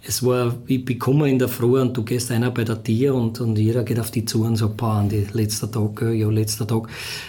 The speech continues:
Und du merkst, du hast was siebenundzwanzig, siebenundzwanzig einhalb Jahre lang gemacht und jetzt machst du es tatsächlich zum letzten Mal.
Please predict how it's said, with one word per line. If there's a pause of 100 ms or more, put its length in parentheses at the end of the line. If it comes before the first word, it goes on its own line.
(200)
Und
du
merkst, (140)
du
hast
was
siebenundzwanzig,
siebenundzwanzig
einhalb
Jahre
lang
gemacht
und (460)
jetzt
machst
du
es
tatsächlich
zum
letzten
Mal.